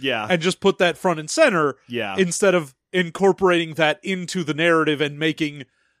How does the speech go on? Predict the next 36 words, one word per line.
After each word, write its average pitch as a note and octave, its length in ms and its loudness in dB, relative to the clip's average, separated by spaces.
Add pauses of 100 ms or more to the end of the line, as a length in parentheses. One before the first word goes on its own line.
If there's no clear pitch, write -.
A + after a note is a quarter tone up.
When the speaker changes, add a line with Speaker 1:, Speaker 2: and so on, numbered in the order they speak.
(140)
Speaker 2:
light D#3 500 -4 (200)
of F3 420 2
those D3 280 0
tropes. B2 540 -4
Speaker 1:
Mm-hmm. F#3+ 300 -6 (220)
Speaker 2:
But E3+ 560 0 (440)
this F#3 380 0
movie C#4 480 -2
has F#3 260 -4
a E3+ 80 0
couple - 600 -4
moments F3 480 0
where F3+ 100 0
you're E3+ 120 0
like, E3 220 -2 (580)
"Oh, G#3+ 240 4
okay, E3 500 0 (200)
you F3 340 -2
used F#3 720 0 (220)
a F#3 220 2
thing F3+ 360 -4
that F3 160 -2
would D#3 200 -6
normally E3+ 420 -2
be D#3+ 240 -4
in D#3 120 -4
these, D3+ 300 -6
but E3 200 -4
you E3 100 -4
made E3+ 220 0
it D#3+ 100 -2
a D#3+ 60 2
little D#3 240 -2
more D3 200 0
ridiculous." E3 720 0
Speaker 1:
Mm-hmm. G#3 280 -8